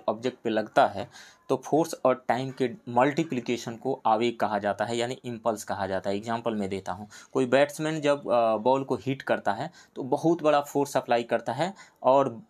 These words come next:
बैट और बॉल के बीच में कॉन्टैक्ट कितने समय के लिए रहता है? बहुत short duration of time के लिए रहता है। तो वो जितने देर तक कॉन्टैक्ट में रहा वो,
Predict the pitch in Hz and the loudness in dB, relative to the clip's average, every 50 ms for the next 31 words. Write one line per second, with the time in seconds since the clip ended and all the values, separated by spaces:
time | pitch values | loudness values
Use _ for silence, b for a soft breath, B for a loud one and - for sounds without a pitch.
0 | - 127 117 117 127 135 147 160 170 170 - - - 139 139 131 117 120 127 139 | -18 -10 0 4 4 6 6 4 2 0 -2 2 2 4 4 2 2 2 2 2
1 | 147 143 - 147 131 117 127 147 139 - 147 139 - 143 135 135 135 - 160 165 | 2 0 -2 -2 -2 0 -2 -4 -2 -4 -6 -2 0 0 0 0 0 -2 -2 -2
2 | - 170 165 - - 143 - - 160 156 - 160 156 - 165 156 156 151 160 156 | -4 -6 -6 -6 -10 -8 -4 -4 -4 -2 -2 -2 0 0 0 0 0 0 0 0
3 | 160 160 156 135 135 139 104 - - 139 151 175 - - - 156 147 143 143 135 | 0 2 0 0 0 0 0 0 0 0 2 0 0 2 2 2 2 2 0 -2
4 | 131 127 123 127 120 - 127 120 117 - - 107 104 107 104 104 107 104 98 95 | -2 -2 -2 -2 -4 -4 -6 -8 -6 -4 -2 -2 -2 -2 -4 -4 -2 -2 0 0
5 | 98 95 - 95 98 - 120 123 131 160 180 151 139 143 139 - 151 156 156 143 | -2 -2 -2 -2 -2 -2 -2 0 2 2 2 2 0 -4 -2 -2 -2 -2 0 2
6 | 147 151 147 143 151 139 - - 131 131 - 143 131 - 135 127 123 120 120 123 | 2 2 2 0 -2 -4 -2 -2 -4 -2 -2 -4 -4 -2 -2 0 2 2 2 2
7 | 123 135 180 165 135 143 | 4 4 4 4 2 0